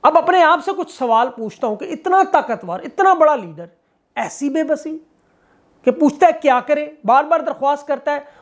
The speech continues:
उनसे जो गूंगे और बहरे हैं, क्या उन्हें नहीं पता? वो मुहावरा है, "अगर मैं खड़ा नजर नहीं आ रहा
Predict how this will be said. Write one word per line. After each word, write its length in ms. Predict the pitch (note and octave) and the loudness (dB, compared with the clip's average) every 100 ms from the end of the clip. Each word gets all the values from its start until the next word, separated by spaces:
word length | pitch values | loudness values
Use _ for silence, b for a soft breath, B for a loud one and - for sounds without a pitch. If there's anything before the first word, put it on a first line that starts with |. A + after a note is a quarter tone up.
| B | B
उनसे 300 | B3+ - E4+ | -2 0 2
जो 120 | D#4 | 2
गूंगे 360 | G#3 B3+ C4+ D#4+ | 2 2 4 4
और 100 | A3+ | 2
बहरे 360 | E3+ G3+ E4 | -2 -4 -6
हैं, 160 | D#4 D4 b b | -8 -10 b b
क्या 120 | D4+ | 2
उन्हें 280 | D4 C4+ D#4 | 4 2 0
नहीं 140 | D#4 F#4 | 0 0
पता? 460 | E4 E4+ F4+ _ B3 | 0 0 -6 _ -4
वो 80 | |
मुहावरा 340 | B3+ A3+ A#3+ B3+ | 0 2 2 2
है, 100 | D#4 | 2
"अगर 120 | D4+ | 0
मैं 140 | D4 | 0
खड़ा 240 | - C4 D4+ | 0 2 2
नजर 240 | C4+ C#4 | 2 -2
नहीं 200 | C#4 C4+ | -4 0
आ 100 | A3 | 2
रहा 160 | A3+ | 2